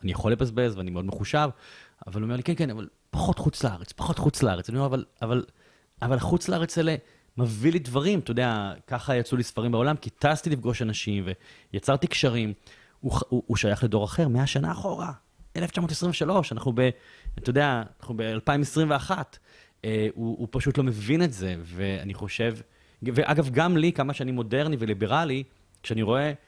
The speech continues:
את הבנות שלי שהספיקו בגיל שבע ושתים עשרה כבר גם לטוס בעולם לא מעט, ואני אומר, "אוי, אולי זה לא מוסרי, אולי הן טסות יותר מדי, אולי זה לא חינוכי, הן יהיו ילדות, אה, שבעות כאלה." ו-,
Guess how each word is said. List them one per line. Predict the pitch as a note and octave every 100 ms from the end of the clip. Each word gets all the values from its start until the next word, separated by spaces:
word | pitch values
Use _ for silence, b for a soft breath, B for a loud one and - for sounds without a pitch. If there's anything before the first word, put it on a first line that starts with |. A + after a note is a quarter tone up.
| b b
את | G2
הבנות | A2 A2 D3+
שלי | E3+ C#3
שהספיקו | A#2 G2+ - B2+ C#3+
בגיל | A2 G#2+ B2+
שבע | - C#3 C#3+
ושתים | A#2+ - C#3
עשרה | D#3 B2
כבר | G#2+ A#2
גם | B2+ E3 F#3 -
לטוס | A2 B2
בעולם | - A#2 G#2+ G2+ G#2 - _
לא | A#2 A#2
מעט, | A#2 G2+ G#2+ - b b
ואני | - A#2
אומר, | A#2+
"אוי, | A2 C#3+
אולי | G2+ G2+
זה | A2
לא | A2
מוסרי, | A2+ A#2 - F2 C3 E3 B2+ B B -
אולי | G2
הן | A2+
טסות | - A#2
יותר | A2+ A2
מדי, | G#2 G2 C#3+
אולי | C#3 G#2+
זה | G#2+
לא | A2
חינוכי, | - A2+ F#2 - F3+ C3 b b
הן | G#2+
יהיו | A#2+
ילדות, | B2+ G#2+ A#2 A#2
אה, | B2+ G#2+ - B B
שבעות | - - A2+ B2+ D#3+ E3
כאלה." | G3 D#3 A#2+ G2 B B B -
ו-, | E2+ F2 G#2+ G#2+